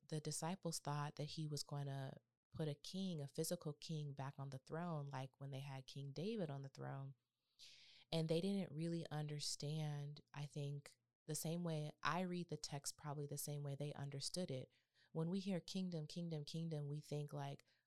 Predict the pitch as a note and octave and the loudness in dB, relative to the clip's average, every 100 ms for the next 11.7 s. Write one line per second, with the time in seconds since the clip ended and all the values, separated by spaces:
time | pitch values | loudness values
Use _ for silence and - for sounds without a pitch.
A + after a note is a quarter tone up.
0 | _ E3+ D#3+ D3 C#3+ D3 - C#3+ C#3+ - | _ 6 6 6 6 4 4 0 0 -2
1 | C#3+ C#3+ C#3 C3+ - C#3 C3 C#3 C#3+ C#3 | 0 0 0 -2 -4 -4 -2 0 0 -2
2 | C3+ - C#3 - B2+ C3 - C#3 C3+ C3 | -4 -4 -6 -6 -6 -4 0 0 2 0
3 | C3+ C#3 - D3 B2 - _ _ _ _ | -2 -4 0 2 0 -2 _ _ _ _
4 | _ _ _ _ _ _ E3+ E3 D#3+ D#3 | _ _ _ _ _ _ 2 4 6 4
5 | C#3 C#3 D3 - E3 D#3+ - D3 C#3+ C3+ | 4 2 -2 2 2 2 2 0 0 -2
6 | C3 C3+ - - C#3 - D3 D3+ C#3+ C#3+ | 0 0 -2 -2 -2 0 2 2 2 2
7 | C#3 C#3 - B2+ - B2+ - - - - | 4 2 0 -4 -2 -2 -2 -4 -8 -20
8 | - - - - D#3 D3 D3 - _ _ | -20 -20 -20 0 4 4 4 -4 _ _
9 | _ _ E3+ F#3+ F#3 F3 D#3 D3+ D3+ C#3+ | _ _ 2 2 2 2 4 4 2 2
10 | D3 D3+ D3 C#3 - C#3 C#3 C#3 - D3 | 4 4 4 2 0 -2 -2 -2 -2 -4
11 | C#3 - C#3 C#3 C3+ C3+ C3 | -2 0 -2 0 0 0 -2